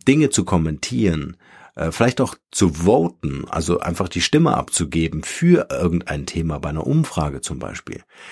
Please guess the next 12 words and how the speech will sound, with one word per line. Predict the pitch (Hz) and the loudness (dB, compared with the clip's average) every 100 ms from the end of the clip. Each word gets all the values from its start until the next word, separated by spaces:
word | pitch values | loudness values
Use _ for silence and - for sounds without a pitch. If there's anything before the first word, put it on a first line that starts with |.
| - - | -18 -8
Aber | - 104 | 0 4
nur | 120 110 | 6 6
dann | 113 120 139 | 4 2 2
schaffe | - 98 120 | 0 0 0
ich | 104 | -2
im | 104 | -2
Unternehmen | 95 90 87 90 104 | -2 2 2 4 4
natürlich | 92 - 107 92 - - | 2 0 -2 -2 -2 2
aus | 110 131 - | 4 4 2
der | - - | -2 0
eigenen | 113 135 127 113 95 | 2 4 4 4 2
Kraft | - 104 113 - - | -2 -2 -4 -6 -10